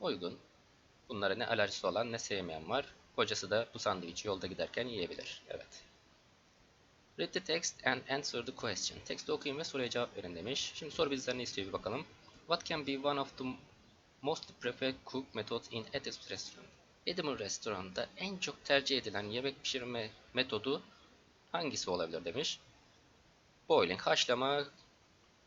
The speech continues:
e, ızgara, dumanda pişirme. Buna ne deniyordu? İşte dumanda pişirme, şu an unuttum. <laughs> Bir de kızartma. Bakalım.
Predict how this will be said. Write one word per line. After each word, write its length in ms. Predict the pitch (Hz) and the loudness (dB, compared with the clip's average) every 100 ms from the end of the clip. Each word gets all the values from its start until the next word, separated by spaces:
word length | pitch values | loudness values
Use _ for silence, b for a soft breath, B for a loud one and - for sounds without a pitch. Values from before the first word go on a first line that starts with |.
| - - - | -20 -20 -6
e, 320 | 107 98 101 131 | -4 -2 -2 -2
ızgara, 540 | 139 143 135 135 139 - - - - - - - - - | 0 6 8 6 4 -4 -20 -20 -20 -20 -18 -18 -20 -6
dumanda 460 | 120 127 131 131 127 | 0 2 4 2 0
pişirme. 500 | - - 110 107 120 135 - - - - - | 0 0 0 -2 -2 -4 -16 -20 -20 -20 -14
Buna 160 | 113 104 | -8 -6
ne 180 | 117 - | -6 -8
deniyordu? 360 | 92 85 - - - - - - - - - - - - - | -8 -6 -10 -16 -20 -20 -20 -20 -20 -20 -20 -20 -20 -18 -12
İşte 240 | - 90 | -8 -2
dumanda 320 | 104 104 107 | 0 0 0
pişirme, 360 | 104 - 90 92 | -2 -4 -4 -2
şu 140 | 95 | 0
an 80 | 92 | -2
unuttum. 440 | 90 87 - 107 120 | -2 -6 -8 -8 -8
<laughs> 960 | - - - - - - - - - - | -14 -14 -20 -20 -20 -20 -20 -20 -18 4
Bir 60 | |
de 140 | 123 127 | 6 6
kızartma. 500 | 120 98 - - - - - | 6 6 6 -6 -14 -8 -4
Bakalım. 280 | - 90 | 4 4